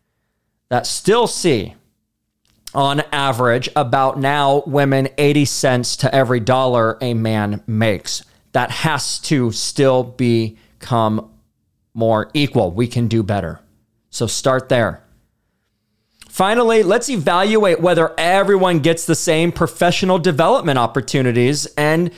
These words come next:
chances at getting a promotion. Besides running a technical check, you can again share a survey with employees to identify whether they agree with your findings. Have a workshop, have a meeting, get in the,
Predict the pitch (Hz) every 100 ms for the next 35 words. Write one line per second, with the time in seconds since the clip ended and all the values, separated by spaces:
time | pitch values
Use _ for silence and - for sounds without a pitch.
0 | - - - 156 170 202 175 196 135 160
1 | 190 185 208 160 170 240 135 87 - -
2 | - - - - 160 - 185 202 180 139
3 | 135 160 185 180 123 - 185 254 202 135
4 | - 143 - 165 165 185 160 170 190 196
5 | - - 175 190 214 226 214 214 208 208
6 | 202 214 220 196 208 214 156 143 - 160
7 | 143 113 147 190 - 165 160 165 110 127
8 | 147 180 156 117 123 147 175 131 107 113
9 | 120 131 160 190 - 240 285 160 98 -
10 | - - - - 143 147 175 208 202 -
11 | 156 151 165 160 151 135 185 254 - 165
12 | 107 - 101 175 185 202 240 190 107 98
13 | 135 180 202 214 196